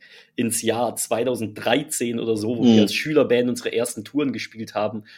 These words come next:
Speaker 1: ohne irgendwas und ohne irgendwelche Ansprüche, ohne irgendwelche Vorstellungen und einfach jeden Abend irgendwie versuchen, dein Set zu spielen mit Equipment, was du noch nie benutzt hast,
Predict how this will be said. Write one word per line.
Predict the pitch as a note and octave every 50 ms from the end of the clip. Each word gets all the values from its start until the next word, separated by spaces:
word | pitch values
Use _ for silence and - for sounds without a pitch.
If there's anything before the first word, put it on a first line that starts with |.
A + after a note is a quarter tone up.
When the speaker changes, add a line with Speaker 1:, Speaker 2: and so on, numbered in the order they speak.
| - _ _
Speaker 1:
ohne | - B2+ C3+ C3 B2 A#2
irgendwas | - D#3+ D#3+ D3+ D#3 C#3+ A#2+ - - A#2 A2 A#2 - - - -
und | - A#2+ A2 G#2+ G#2+
ohne | C3+ C3+ C3+ B2 A#2+
irgendwelche | - C3+ C3 B2+ A2+ G#2+ - - -
Ansprüche, | B2 C#3+ C#3+ - - - - C3 B2 - B2+ A#2 A#2 - -
ohne | B2 A#2 A2+
irgendwelche | - A#2 A2+ G#2+ G2+ G#2 -
Vorstellungen | - - B2 B2+ - - - B2 A#2 A#2+ A#2 A2 A2 A2 A2 - _ _ - - - - _ _
und | - A#2+ A#2
einfach | - B2 C3 - D#3 A#2+ A2 A2
jeden | B2 C#3 D3+ C3+ B2+
Abend | - A#2 B2 B2+ B2 A#2 A2+ A2 - - - - - _ _ - - - - _ _ _ _ _ _ _ _ _ _ _ - _ -
irgendwie | E3 F3 F3+ E3 B2+ A2 A#2 C#3 D3+ C#3 C3+ D3 B2+ A2 - - _ _
versuchen, | - C3+ A#2+ A#2 E3 D#3+ D#3+ B2+
dein | A#2 G#2+
Set | G#2 - D3+ C#3 D3+ -
zu | - -
spielen | - - - A#2+ B2 B2 B2+
mit | A#2 G#2+ A#2
Equipment, | A2+ - C#3 C3+ C3+ B2+ A#2+ A#2 G#2+ G#2+
was | A2 A2 - -
du | A#2
noch | A2+ A2+ A2+
nie | A#2 A#2 C3+ D#3+ F3+
benutzt | D3+ C3+ B2 B2+ C#3+ C#3 - - -
hast, | G#2 A2+ C3 - - - _